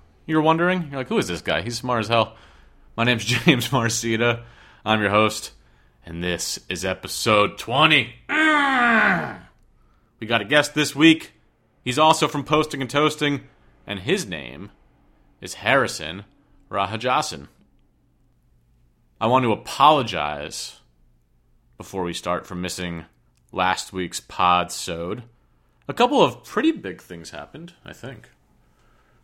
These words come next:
Uh, Knicks drafted someone, Frank Ntilikina. Phil Jackson got fired. That was pretty big news.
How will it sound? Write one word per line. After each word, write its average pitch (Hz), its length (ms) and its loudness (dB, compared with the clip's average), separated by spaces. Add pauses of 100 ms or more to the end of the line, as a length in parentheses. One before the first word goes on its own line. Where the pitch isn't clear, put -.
(100)
Uh, 117 560 -2
Knicks 139 200 -8
drafted 131 440 2
someone, 139 520 -10 (260)
Frank 117 280 -4
Ntilikina. 175 600 2 (1400)
Phil 98 320 -4
Jackson 87 640 -2
got 143 220 -2
fired. 143 480 -2
That 95 100 -6
was 92 80 -6
pretty 90 240 -8
big 87 180 -6
news. 87 400 -8